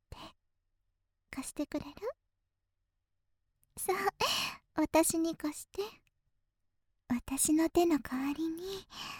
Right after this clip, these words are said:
あなたの手を使って、大きくしてあげる。<laughs> それじゃあ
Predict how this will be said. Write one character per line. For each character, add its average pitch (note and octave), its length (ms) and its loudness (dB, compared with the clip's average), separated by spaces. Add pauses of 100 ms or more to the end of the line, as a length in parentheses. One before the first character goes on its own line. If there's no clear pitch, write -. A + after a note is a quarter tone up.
(380)
あ D#4 60 -4
な F4+ 140 0
た G4 120 0
の D#4 160 2
手 C4 140 -4
を - 20 0 (220)
使 - 240 -16
っ C#4 40 -10 (220)
て、 - 80 -18 (1500)
大 C4+ 380 4 (100)
き - 140 -18
く - 160 -10
し - 100 -10
て - 140 -12
あ B3+ 160 -10 (1500)
げ - 60 0 (160)
る。 F4 180 0
<laughs> - 2000 -12
そ A#3 140 4
れ A#3 160 6
じ A#3 160 0
ゃ - 20 6
あ A3 720 2